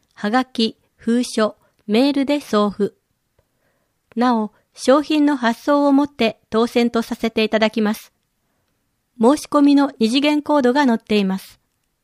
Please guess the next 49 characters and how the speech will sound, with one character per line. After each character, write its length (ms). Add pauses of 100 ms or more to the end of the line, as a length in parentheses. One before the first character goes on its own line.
(1900)
三 320
種 160
類 200
の 180
ト 220
ー 20
ト 100
バ 160
ッ 60
グ 80
の 120
写 180
真 260
が 100
あ 60
り 100
ま 140
す。 160 (880)
下 280
地 140
は 240
赤 300
と 100
白 300
で、 180 (220)
そ 180
れ 120
ぞ 120
れ 140
に 240
イ 100
ラ 140
ス 40
ト 120
が 120
描 120
か 100
れ 140
て 100
い 80
ま 140
す。 160 (680)
写 200
真 260
終 160
わ 100
り 120
ま 100
す。 180